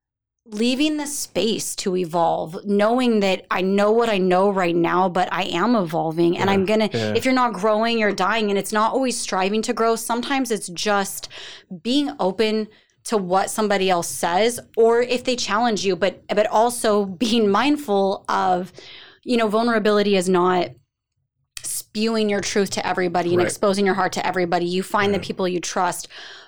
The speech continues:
Speaker 1: but it's also having people that will give you constructive feedback,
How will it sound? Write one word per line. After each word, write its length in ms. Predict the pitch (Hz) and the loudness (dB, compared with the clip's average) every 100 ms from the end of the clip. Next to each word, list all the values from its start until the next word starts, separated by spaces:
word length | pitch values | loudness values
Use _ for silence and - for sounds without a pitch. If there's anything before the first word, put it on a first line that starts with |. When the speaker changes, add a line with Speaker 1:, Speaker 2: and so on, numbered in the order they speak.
| _ 208 - | _ -20 -4
Speaker 1:
but 240 | 240 233 - _ _ _ _ _ _ | -4 -4 -8 _ _ _ _ _ _
it's 240 | 226 220 - | -2 -2 -2
also 840 | 214 226 233 240 214 202 180 170 - _ _ _ _ _ _ - | 0 0 0 0 0 0 -2 -6 -10 _ _ _ _ _ _ -12
having 500 | - - 240 269 277 | -8 -2 -2 0 -2
people 380 | 277 240 233 208 | -4 -8 -4 -2
that 200 | 196 185 | -2 -2
will 100 | 180 | -4
give 240 | 190 190 185 | -4 -4 -2
you 100 | 208 | -4
constructive 560 | 208 190 208 190 196 | -4 -4 -4 -4 -6
feedback, 600 | - 180 180 202 220 220 | -6 -8 -4 -2 -2 -4